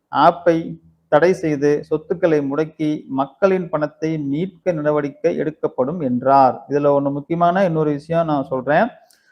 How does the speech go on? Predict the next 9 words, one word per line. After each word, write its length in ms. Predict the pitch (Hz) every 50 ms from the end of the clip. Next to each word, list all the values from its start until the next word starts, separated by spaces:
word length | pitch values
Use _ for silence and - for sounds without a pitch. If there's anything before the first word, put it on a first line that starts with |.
| _
மக்கள் 500 | - 139 147 143 - - - 202 202 202
தமிழ்நாடு 880 | 202 170 160 175 190 202 202 202 202 196 190 190 214 285 - - - _ _ _
முழுவதும் 520 | - 143 156 180 190 208 202 196 196 185
உள்ள 380 | 165 160 151 151 151 165 202 214
பொருளாதார 800 | 208 - 147 147 151 175 185 190 190 190 185 190 180 180 170 170
குற்றப்பிரிவு 640 | - 156 151 - - 180 175 180 170 156 156 151 147 139 151
போலீசில் 560 | 151 156 165 165 151 139 139 - 180 196 247 - - - _ _ _ _ -
புகார் 340 | 147 139 147 160 160 151
அளிக்கலாம் 560 | 147 131 127 123 - - 120 123 127 123 117